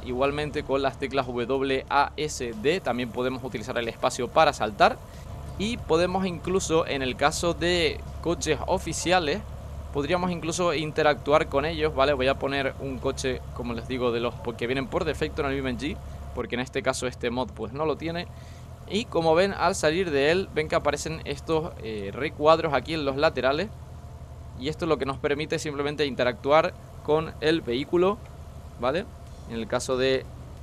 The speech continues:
capó, por ejemplo, no podría abrirlo porque tengo que irme aquí a la zona del volante y darle a una palanquita, a un botoncito que está ahí debajo, y ahora desbloqueamos el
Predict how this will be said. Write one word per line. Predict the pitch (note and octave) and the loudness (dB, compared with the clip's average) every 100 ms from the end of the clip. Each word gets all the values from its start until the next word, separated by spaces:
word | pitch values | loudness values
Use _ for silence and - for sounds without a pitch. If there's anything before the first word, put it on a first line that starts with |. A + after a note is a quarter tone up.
| - - | -16 -6
capó, | G#2+ G#2+ E3 E3+ | -2 0 0 0
por | C3+ | -2
ejemplo, | C#3 D#3+ E3 E3+ - - | -2 -4 0 0 0 -4
no | C3 D#3+ | -4 -2
podría | - C3 D3 D#3 | 0 0 4 4
abrirlo | D#3+ F3 F3 E3+ | 2 0 -2 -2
porque | - G3 G#3 - G3+ G3 - - - | 0 0 0 -2 2 2 0 -10 -8
tengo | D#3 E3 E3 | -6 -2 -4
que | D3 C#3 | -2 -2
irme | D3+ D#3 E3 - | -2 -2 -4 -4
aquí | A#2 G#2+ C#3 D3+ | -6 -6 -2 0
a | |
la | B2 | 0
zona | - D3 C#3+ | -2 -4 -2
del | D#3 D#3+ | -2 -2
volante | A2 A2+ D#3 F#3 - G#3 - - - - - - - | -2 4 4 4 0 0 0 -8 -14 -14 -14 -12 -6
y | G3 | 0
darle | D#3+ F3+ F3+ D3+ | 2 2 0 -2
a | C#3+ | -2
una | F3 E3+ | 0 2
palanquita, | C#3 B2 A#2 D#3+ D3+ | 2 2 -2 -2 0
a | |
un | D3 | 0
botoncito | D3+ C#3 B2 D#3 - F3+ - | 0 0 -2 -4 -4 -6 -6
que | B2 | -10
está | A#2 - | -6 -2
ahí | D3+ | 0
debajo, | B2+ D#3+ E3 F3+ - A#2 | 2 0 -2 -6 -6 -4
y | |
ahora | A#2+ C#3 B2+ | 0 0 0
desbloqueamos | C3 E3 D3+ C3+ C3 C#3 C#3 - - | -2 -4 -4 0 0 0 -4 -8 -8
el | C#3 C#3+ | -6 -6